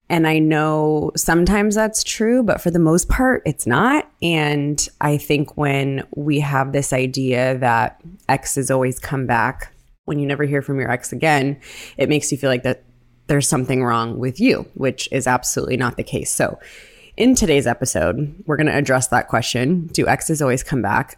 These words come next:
And then further, we're gonna dive into what are some of the reasons that your ex comes back and why are some of the reasons they don't come back, and how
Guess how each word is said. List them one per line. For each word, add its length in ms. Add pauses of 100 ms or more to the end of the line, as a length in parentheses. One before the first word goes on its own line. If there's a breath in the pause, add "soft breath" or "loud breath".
And 180
then 360
further, 840
we're 140
gonna 220
dive 420
into 720 (100)
what 260
are 100
some 240
of 60
the 100
reasons 400
that 160
your 160
ex 260
comes 480
back 460 (400 loud breath)
and 380
why 160
are 80
some 160
of 40
the 80
reasons 320
they 140
don't 260
come 140
back, 260
and 200
how 680